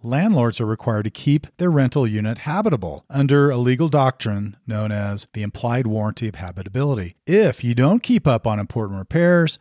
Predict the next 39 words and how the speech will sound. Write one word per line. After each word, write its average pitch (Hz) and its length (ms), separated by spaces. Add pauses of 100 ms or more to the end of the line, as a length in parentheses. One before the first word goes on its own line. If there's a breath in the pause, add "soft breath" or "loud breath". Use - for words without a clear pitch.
that 110 100
are 98 120
essential 131 460
to - 100
the 104 80
living 123 300
space, 139 420
things 117 280
like 98 320
heating, 120 680 (200)
hot 147 260
water, 123 640
working 131 300
appliances, 123 720
locking 110 360
doors 113 280
and 107 100
windows, 104 520 (260)
tenants 156 420
in 196 80
California 107 600
may 127 140
have 190 180
several 131 340
options, 165 400
including 196 500
withholding 110 440
rent, 117 340 (120)
claim 123 260
of 107 100
injuries 135 340
due 123 140
to 104 120
defective 113 480
conditions 120 540
in 202 120
the 196 100
rental, 196 460
or 147 380